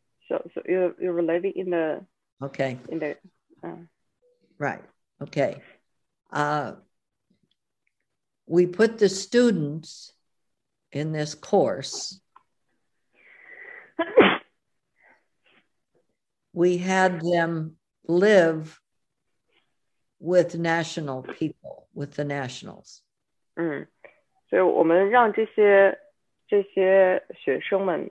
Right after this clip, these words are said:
Speaker 1: 他们去和一些，呃，呃，不，我理解是不同国家的人哈，不同国家的人去和他们接触，和他们生活。
Speaker 2: So these homes were Muslim homes.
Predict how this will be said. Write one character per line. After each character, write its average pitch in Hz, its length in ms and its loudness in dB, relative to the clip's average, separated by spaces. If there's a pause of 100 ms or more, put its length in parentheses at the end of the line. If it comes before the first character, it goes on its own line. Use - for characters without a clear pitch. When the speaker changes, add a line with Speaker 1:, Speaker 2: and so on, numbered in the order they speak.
(140)
Speaker 1:
他 - 160 -10
们 180 220 -2
去 165 600 -2 (300)
和 143 440 0
一 165 100 -2
些， 156 320 0 (180)
呃， - 300 -2 (480)
呃， 147 540 -6 (720)
不， - 80 -4 (260)
我 156 160 -4
理 151 140 -2
解 160 120 -4
是 170 100 -6
不 208 100 -4
同 190 220 -2
国 - 180 0
家 165 200 2
的 160 120 2
人 135 240 0
哈， 147 300 -6
不 - 80 -2
同 165 120 -4
国 139 140 -4
家 156 180 0
的 156 100 0
人 143 280 -4 (180)
去 143 380 -4
和 - 160 -4
他 160 100 -2
们 151 200 -6
接 151 120 0
触， - 280 -10
和 - 80 -8
他 143 120 -6
们 147 80 -10
生 156 240 -8
活。 - 260 -8 (1700)
Speaker 2:
So 170 640 0 (800)
these 180 320 4
homes 208 520 0
were 165 120 -2
Muslim 175 460 0
homes. 170 720 -4